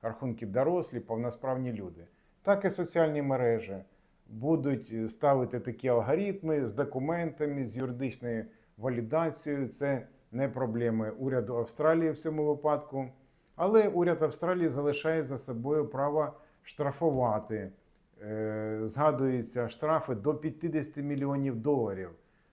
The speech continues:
з тих, хто буде порушувати, е, з боку власників соціальних мереж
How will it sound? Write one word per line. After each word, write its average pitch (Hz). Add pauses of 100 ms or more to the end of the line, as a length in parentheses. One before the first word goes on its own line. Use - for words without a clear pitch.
(120)
з -
тих, 139
хто 120
буде 113
порушувати, 107 (520)
е, 104
з 95
боку 107
власників 117
соціальних 110
мереж 113